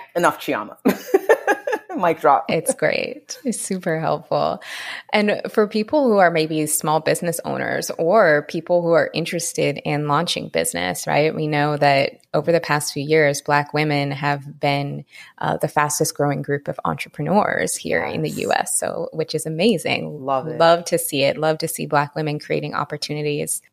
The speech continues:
Speaker 2: What about launching a business during a recession? What is
Speaker 1: Why not?
Speaker 2: That's, like, interesting. <laughs>
Speaker 1: Get in there. I've, okay, opportunity, right? I have had
Speaker 2: Yeah.
Speaker 1: friends that have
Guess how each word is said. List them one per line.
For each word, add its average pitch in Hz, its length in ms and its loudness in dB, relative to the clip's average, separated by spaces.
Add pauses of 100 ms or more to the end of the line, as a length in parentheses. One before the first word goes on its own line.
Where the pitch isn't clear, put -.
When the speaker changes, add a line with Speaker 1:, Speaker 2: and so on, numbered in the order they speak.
(120)
Speaker 2:
What 170 140 0
about 320 260 4
launching 190 380 2
a 160 60 2
business - 500 -2
during - 340 -2
a - 60 -6
recession? - 1000 -6
What 165 240 -4
is 247 320 -2
Speaker 1:
Why 262 260 4
not? 427 140 2
Speaker 2:
That's, - 420 2
like, 180 560 0 (220)
interesting. 190 760 -2
<laughs> 226 60 6 (600)
Speaker 1:
Get 294 220 4
in 392 240 -8
there. 285 180 0 (260)
I've, 320 300 2 (100)
okay, 247 580 0 (300)
opportunity, 220 720 2
right? 165 460 2
I 214 200 4
have 240 140 2
had 190 540 2
Speaker 2:
Yeah. 175 240 -2
Speaker 1:
friends - 1000 -4 (420)
that 175 320 6
have 156 500 -2